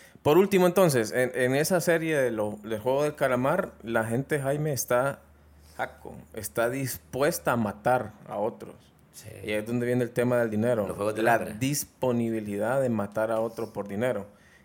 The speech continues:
Speaker 1: Que en nuestra cultura pasa algo con las familias, por ejemplo, en temas de la herencia. Es ridículo, pero, pero ¿cómo es eso de normal? Que, eh,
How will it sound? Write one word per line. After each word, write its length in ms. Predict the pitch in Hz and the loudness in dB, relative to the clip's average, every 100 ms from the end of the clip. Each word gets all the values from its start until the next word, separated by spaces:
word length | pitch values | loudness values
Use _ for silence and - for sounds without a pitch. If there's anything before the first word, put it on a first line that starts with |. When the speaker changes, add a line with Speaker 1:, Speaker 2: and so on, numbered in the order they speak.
| _ | _
Speaker 1:
Que 200 | - 110 | -4 -2
en 60 | 107 | 0
nuestra 320 | 107 - 101 | -2 -4 -6
cultura 680 | - 98 - 127 147 139 - _ | -8 -10 -4 -2 0 -2 -10 _
pasa 320 | 113 120 131 | -2 0 0
algo 260 | 127 131 131 | -2 -2 -4
con 140 | 120 | -2
las 120 | 117 107 | -2 -2
familias, 600 | 104 107 135 135 139 131 | -2 -2 -4 -2 -4 -4
por 140 | - | -8
ejemplo, 220 | 107 110 123 | -8 -4 -4
en 60 | |
temas 260 | 113 120 120 | -2 0 0
de 60 | 113 | -2
la 100 | 104 | -2
herencia. 480 | 104 127 120 95 98 _ _ _ _ _ | 0 -2 -4 -10 -16 _ _ _ _ _
Es 380 | - 107 120 - _ _ _ _ - | -4 -2 -2 -8 _ _ _ _ -12
ridículo, 1120 | 113 117 120 107 101 127 131 - 101 98 98 _ _ - | -6 -2 -2 -2 -4 -6 -10 -14 -14 -12 -16 _ _ -8
pero, 500 | 107 104 101 98 - _ _ _ _ _ _ _ _ _ | -4 -2 -2 -2 -8 _ _ _ _ _ _ _ _ _
pero 280 | - 110 104 | -10 -8 -6
¿cómo 300 | - 117 123 | -2 0 0
es 120 | 117 | -2
eso 240 | 123 120 120 | -4 -2 -2
de 100 | 107 | 0
normal? 480 | 104 107 123 117 104 | 0 0 0 -2 -6
Que, 420 | 107 95 92 - | -10 -8 -10 -12
eh, 320 | 110 104 101 | -12 -10 -12